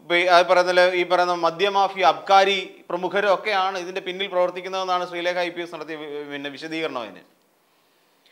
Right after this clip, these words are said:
അങ്ങനെ ആർ എസ് എസ് ഗുണ്ടകൾ ചെന്നിട്ട് പറഞ്ഞു, ഇങ്ങനെയുള്ള ചില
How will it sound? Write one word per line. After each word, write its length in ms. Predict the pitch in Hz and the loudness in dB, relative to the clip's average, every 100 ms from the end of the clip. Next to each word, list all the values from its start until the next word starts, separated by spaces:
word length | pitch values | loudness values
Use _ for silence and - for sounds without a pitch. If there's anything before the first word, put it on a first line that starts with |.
| - | 2
അങ്ങനെ 200 | 175 208 220 - 170 | 6 8 6 6 6
ആർ 100 | 185 | 6
എസ് 120 | 196 214 | 4 -2
എസ് 120 | 180 | -4
ഗുണ്ടകൾ 260 | 190 202 202 | -2 -2 -2
ചെന്നിട്ട് 220 | 196 196 190 | -4 -2 0
പറഞ്ഞു, 200 | 185 185 | 0 0
ഇങ്ങനെയുള്ള 320 | 180 196 196 196 | -4 -2 0 0
ചില 80 | 190 | 0